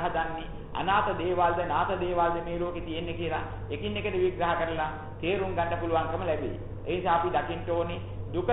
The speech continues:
දකින්න නම්, චතුරාර්ය සත්‍ය ධර්මයේ දකින්න නම් සැප හොය, හොය හොයා ඉඳලත් බෑ. ඒ වගේම ලෝකේ සම්මත වෙලා තියෙන දුක ගැන හිත හිතා ඉඳලත් බෑ. ඒ දෙක පැත්තකින් තියලා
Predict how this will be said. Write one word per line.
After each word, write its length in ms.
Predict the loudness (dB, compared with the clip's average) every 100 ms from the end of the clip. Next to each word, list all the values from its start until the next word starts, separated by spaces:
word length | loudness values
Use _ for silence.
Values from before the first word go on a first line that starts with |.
| 4
දකින්න 340 | 4 2 0 0
නම්, 220 | 0 0
චතුරාර්ය 480 | 0 2 4 4 4
සත්‍ය 240 | 0 0 0
ධර්මයේ 360 | 2 2 0 0
දකින්න 320 | 0 0 -4
නම් 220 | -2 -2 -2 -6 -6 2
සැප 180 | 2 4
හොය, 360 | 2 2 2 2 0
හොය 200 | 4 4 6
හොයා 260 | 6 4 4
ඉඳලත් 380 | 4 4 4 2
බෑ. 180 | 0 0 -4 -6 2
ඒ 120 | 4
වගේම 380 | 8 8 8 4
ලෝකේ 320 | 2 2 2 2
සම්මත 420 | 2 2 2 0
වෙලා 260 | 4 4 4
තියෙන 240 | 2 -2
දුක 120 | -2
ගැන 240 | 0 2 2
හිත 180 | 0
හිතා 300 | 0 2 4 4
ඉඳලත් 360 | 4 2 2 2
බෑ. 160 | 0 0 -4 -2
ඒ 120 | 2 4
දෙක 140 | 4 4
පැත්තකින් 480 | 4 4 2 -2 -2
තියලා 340 | 0 2 2